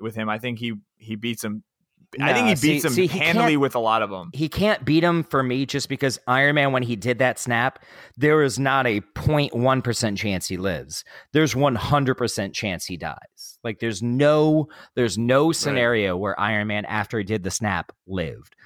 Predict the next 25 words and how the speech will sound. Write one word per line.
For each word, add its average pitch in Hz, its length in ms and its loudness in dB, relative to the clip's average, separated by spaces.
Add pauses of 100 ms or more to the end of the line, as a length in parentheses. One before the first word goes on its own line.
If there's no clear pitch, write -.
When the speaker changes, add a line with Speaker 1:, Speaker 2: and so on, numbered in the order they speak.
(320)
Speaker 2:
Now, 147 220 2
Cap, 190 420 0
most 139 560 2
of 160 300 -2
the 147 100 2
things 143 460 -2
he, 143 160 -2
I 135 120 2
agree 147 280 4
with 107 120 -2
you, 98 100 -4
Jason. 101 300 -6
Most 180 200 4
of - 60 -12
the 180 140 0
things 156 240 -2
he 127 120 -2
did, 123 360 -2 (300)
it's - 180 -2
like, 123 200 2
yeah, 117 180 2
he's 139 400 -2 (380)
probably 156 720 2
gonna 110 280 -6
die. 82 260 -10